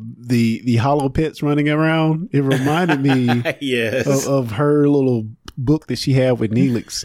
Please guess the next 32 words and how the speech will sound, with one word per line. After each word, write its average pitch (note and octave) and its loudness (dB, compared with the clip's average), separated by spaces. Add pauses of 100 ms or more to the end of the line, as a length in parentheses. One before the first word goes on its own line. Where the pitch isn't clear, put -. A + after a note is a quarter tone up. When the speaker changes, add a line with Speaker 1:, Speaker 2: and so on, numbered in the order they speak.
Speaker 1:
the B2 0
little A#2+ 2
story A#2+ 0
they - 4
were B2+ 2
Speaker 2:
Flotter. G#2 -10
Speaker 1:
doing. G#2+ -6
Speaker 2:
<laughs> F#3+ -6
Speaker 1:
Yeah, D#3+ 2
Speaker 2:
Flotter. B2+ 0
Speaker 1:
yeah. - -6 (500)
But F#3+ 0
it G#3 2
also C4 -2
occurred F3+ 0
to C3+ -4
me D3+ 2
that C3+ 0 (340)
since - -4
they A3 0
pretty G3 -2
much F#3 -2
have D3+ 2
hollow C3+ 0
emitters B2+ 2 (420)
all B2 2
over B2+ 2
the B2 0
protostar, B2+ 0 (120)
like, A#2 -2 (340)
s-, - -8 (140)
again, C#3 0